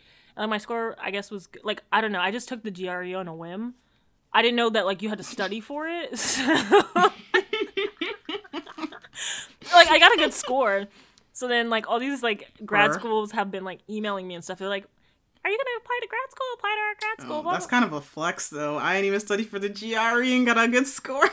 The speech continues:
Speaker 2: <laughs>
Speaker 1: I'm kinda, like, smart a little bit.
Speaker 2: Period.
Speaker 1: But then the L sat, and apparently my dad has had L sat books since we were younger. I was like, "Wha-?" He just, like, I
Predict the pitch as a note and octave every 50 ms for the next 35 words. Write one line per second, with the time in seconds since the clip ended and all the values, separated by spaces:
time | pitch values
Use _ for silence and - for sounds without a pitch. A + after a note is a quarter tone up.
0 | - - - - - _ F#4+ A#4+ G#4 C5+ C4 - B4+ G4+ F#4 F#4+ F#4 E4+ D4 A#3+
1 | G#3 G3 F#3 - G3+ - - - G#3 G#3 A3 C4 D#3+ F#3+ G3 F#3+ F#3+ F#3 F3+ F3
2 | F3 - F3 - - A3+ B3 C#4+ C4+ B3+ A3 G3 F#3 F3 E3 E3 D#3+ D#3 D#3+ -
3 | F3+ A#3+ A#3+ - A#3+ B3 B3+ A#3 A#3 A3+ G#3+ A3+ B3+ C4 B3+ A#3 - F#3+ G#3+ A#3
4 | B3 A#3+ - G3+ F#3+ F3 - F3+ A3 A3+ A3 G#3+ B3+ C4 C4+ B3 G#3+ F#3+ G3 F#3
5 | F#3 F#3+ G3+ F3+ - F#3 F3+ F3 E3+ - _ _ - F#3 F#3 F#3 - A#3+ A3+ A3+
6 | G#3+ G3 A3 A3+ G#3+ - - G3+ G3 - F#3+ F3+ F3+ F3 F3 E3+ E3 F3 F3 F#3
7 | G#3+ B3 C#4+ D4 D4 D#4 D#4+ D#4+ D#4+ D#4+ D#4+ D4 A3+ A3 A3 A3+ A3+ G#3 - -
8 | B2+ F3 G3 - - - _ - G#3 A3+ C4+ C4+ D4+ C#4+ A#3+ - G#3+ A3 A3 G#3+
9 | G#3+